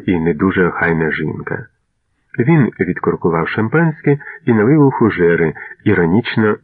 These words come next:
зиркнув на Люду, що намагалася грати великосвітську даму, затримав погляд на Хаблакові і мовив упевнено: «Бажаю гарно відпочити в нашому місті».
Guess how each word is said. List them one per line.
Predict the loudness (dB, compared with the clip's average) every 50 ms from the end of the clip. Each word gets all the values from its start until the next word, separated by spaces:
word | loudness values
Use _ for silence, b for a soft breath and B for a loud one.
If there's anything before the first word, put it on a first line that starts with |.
| _ _ -4
зиркнув | -4 -4 -2 0 2 2 2 0 -2 -4 -2 0 0 0
на | 0 0 0 0
Люду, | 0 0 0 0 0 0 0 -2 -2 -4 B B B B B B
що | -6 -4 -2 0
намагалася | 0 0 0 0 0 0 0 0 0 -2 -4
грати | -2 0 0 0 0 0 0 -2 -2 B B B B
великосвітську | B 0 0 0 0 -2 -4 -4 -2 -4 -4 -4 -6 -4 -2 -2
даму, | -2 0 0 0 0 0 0 0 -2 -4 -6 _ _ _ b b b b b b -6 -2 0
затримав | -2 0 2 2 2 2 2 0 0
погляд | 0 0 0 2 0 -2 -2
на | -2
Хаблакові | -4 -2 -2 0 0 0 0 2 2 4 4 4 2 2 B B B B B
і | 2 2 4
мовив | 4 4 4 4 4 4 2 2
упевнено: | 0 0 0 0 0 0 0 0 -2 -2 -2 -4 -6 -8 -14 _ _ _ _ _ B B B B B B B B B B B B B B B B _ _ -8
«Бажаю | -6 -4 -4 -2 0 0 2 4 4 2
гарно | 2 2 2 2 2 2 2
відпочити | 2 0 2 0 -2 0 2 0 2 2 2 2 2 2 -2 -2
в | -2 0
нашому | 0 0 0 0 0 0 2 2
місті». | 2 2 0 -2 -4 -6 -4 -4 -4 -6